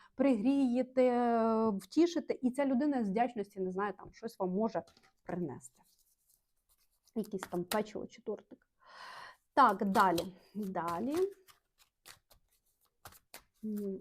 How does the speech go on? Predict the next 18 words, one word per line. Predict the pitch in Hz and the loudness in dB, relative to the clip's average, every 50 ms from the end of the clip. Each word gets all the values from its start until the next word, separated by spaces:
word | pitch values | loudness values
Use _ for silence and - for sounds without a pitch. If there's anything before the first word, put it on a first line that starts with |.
| - - | -4 0
або | 240 202 190 214 208 | 0 0 2 0 -2
зараз | 202 214 208 202 202 - 240 | -2 -2 -2 -2 -4 -2 -4
листопад, | 233 233 - 359 359 359 208 185 190 - | -4 -2 -2 -4 -4 -2 -2 -4 -4 -4
це | - 226 220 214 202 196 | -6 -4 -2 -2 -2 -4
скорпіони. | - - - 240 240 - - 226 208 180 160 160 165 - - - _ _ _ - | -6 -8 -8 -8 -8 -2 0 0 2 2 0 -2 -6 -10 -12 -16 _ _ _ -4
Ну, | 226 202 | -2 0
може, | 202 220 208 202 | 2 2 0 0
у | 196 | 2
вас | 185 180 180 - | 0 0 0 0
там | - 165 170 | -4 -6 -6
подруга, | - - - 262 240 214 190 180 190 190 185 190 180 160 160 | -6 2 6 8 8 8 8 6 2 0 0 0 -2 -4 -4
кума, | - _ - 226 202 190 190 190 185 180 175 170 185 190 185 | -4 _ -2 -2 0 2 2 2 2 2 0 -2 -6 -8 -8
хтось | - - - 202 185 185 190 | -10 -4 -2 -2 -2 -2 -4
там, | - 170 170 185 - 233 202 | -8 -6 -6 -6 -8 -6 -4
е, | 202 190 190 185 180 175 170 165 165 175 - | -2 -2 -2 -2 -2 -2 -2 -4 -4 -6 -6
оця | 202 190 - - 185 | -8 -10 -8 -8 -8
королева | - 208 208 208 208 196 208 226 | -6 -4 -4 -2 -2 -2 -4 -4
чаш, | - - 403 381 _ | -4 -6 -6 -6 _